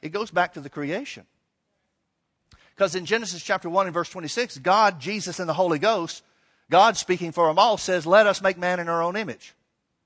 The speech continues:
Well, who's he talking to? Who's the us? God, Jesus, and the Holy Ghost.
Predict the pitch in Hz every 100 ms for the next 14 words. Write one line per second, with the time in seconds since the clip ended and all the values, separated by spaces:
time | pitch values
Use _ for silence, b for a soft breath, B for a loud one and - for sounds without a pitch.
0 | _ _ _ _ _ _ _ _ 180 247
1 | 220 220 247 196 139 - 247 196 226 247
2 | - - - _ _ _ _ _ 139 156
3 | 190 226 240 _ _ 110 180 185 180 190
4 | - 151 165 156 151 160 208 - -